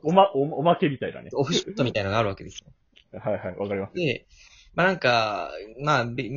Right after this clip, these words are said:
Speaker 2: 別に見なくてもいいっちゃいいんだけど、まあ、
Speaker 1: はいはいはい。
Speaker 2: まあ、流れで見、見るときとかね、あるんだけどさ、
Speaker 1: うん。
Speaker 2: そうする、その時にね、なんかこう、まあ、女優さんがね、なんか、まあ、彼氏、彼女いんの、彼、彼女いんのかって話になって。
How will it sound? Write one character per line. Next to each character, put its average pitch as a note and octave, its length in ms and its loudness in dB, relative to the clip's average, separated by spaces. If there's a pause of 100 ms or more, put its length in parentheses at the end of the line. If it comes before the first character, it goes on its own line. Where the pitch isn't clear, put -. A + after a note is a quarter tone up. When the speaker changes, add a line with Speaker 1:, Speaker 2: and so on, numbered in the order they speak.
(120)
Speaker 2:
別 D3+ 120 -4
に F3+ 80 0
見 A3 80 2
な F4+ 100 2
く - 40 -14
て B2 100 -2
も G#2+ 80 0
い A#2+ 60 2
い - 20 -4
っ B2 40 -8
ち - 120 -6
ゃ - 20 -2
い G#2+ 40 -2
い - 20 -4
ん - 20 -6
だ - 100 -8
け - 80 -14
ど、 G#2 240 -12 (320)
ま C#3+ 460 -2
あ、 - 20 -8
Speaker 1:
は F#2 80 -4
い - 20 -12
は E2+ 40 -18
い F2 40 -14
は D#2+ 60 -14
い。 - 80 -18
Speaker 2:
ま B2+ 280 -2
あ、 C#3+ 40 0
流 G3 80 2
れ G#3+ 80 2
で B2 120 -2
見、 B2 160 -6 (100)
見 C3+ 180 -4
る A#2+ 80 -4
と - 120 -10
き - 100 -20
と - 80 -18
か - 320 -12
ね、 A#2 320 -4 (720)
あ - 120 0
る A2+ 120 0
ん - 20 -6
だ F#2+ 120 -6
け - 80 -14
ど - 80 -20
さ、 - 300 -8 (760)
Speaker 1:
う F#3+ 40 -14
ん。 - 20 -12
Speaker 2:
そ D#3 100 -8
う - 40 -4
す D#3 80 -6
る、 D3 80 -2
そ D3 100 -2
の F3 80 -4
時 G3+ 160 -4
に G2+ 100 -4
ね、 G2 80 -4
な G2+ 100 -2
ん G2 40 -6
か F#2+ 120 -8
こ G2+ 460 -8
う、 - 40 -14
ま - 60 -8
あ、 - 20 -6
女 A2 120 -4
優 A#2+ 120 -2
さ A#2+ 160 -4
ん A2+ 40 -4
が A#2 100 -4
ね、 F3 220 -4 (380)
な A2+ 100 -6
ん G#2+ 80 -6
か、 - 200 -16
ま C3 80 -6
あ、 - 20 -4
彼 F#3+ 180 0
氏、 - 200 -8
彼 C3+ 180 -2
女 G#2+ 100 -4
い B2+ 60 -2
ん C3+ 40 -2
の、 G#2+ 200 -2
彼、 D#3+ 240 -2
彼 A3 220 0
女 A2 120 -4
い G#2+ 60 -2
ん G#2+ 60 -4
の G2+ 80 -6
か A#2 240 -18
っ - 20 -20
て - 80 -14
話 A2+ 300 -6
に G#2 80 -10
な G#2 60 -14
っ - 40 -16
て。 - 340 -16